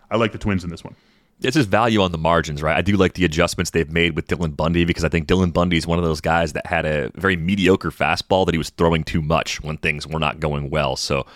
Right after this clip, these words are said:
Speaker 2: uh, where he lands in terms of his, his true talent, there's probably more like a three fifty E R A and a,
Speaker 1: Mm-hmm.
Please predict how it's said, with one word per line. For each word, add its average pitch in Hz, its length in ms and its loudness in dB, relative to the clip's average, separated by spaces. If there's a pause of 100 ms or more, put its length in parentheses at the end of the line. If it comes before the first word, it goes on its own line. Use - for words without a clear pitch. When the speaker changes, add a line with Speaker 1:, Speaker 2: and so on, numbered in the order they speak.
(300)
Speaker 2:
uh, 67 180 -8 (120)
where 101 400 2
he 123 160 2
lands 104 460 2
in 98 120 2
terms 95 280 0
of 82 140 -2
his, 82 320 0
his 80 100 -10
true 95 220 0
talent, 101 360 0
there's 151 160 -4
probably 143 240 0
more 107 180 4
like 95 160 2
a 101 40 -2
three 95 260 -2
fifty 95 520 -4
E 95 40 4
R 90 180 6
A 85 200 6
and 85 100 2
a, 76 60 0
Speaker 1:
Mm-hmm. 98 120 -8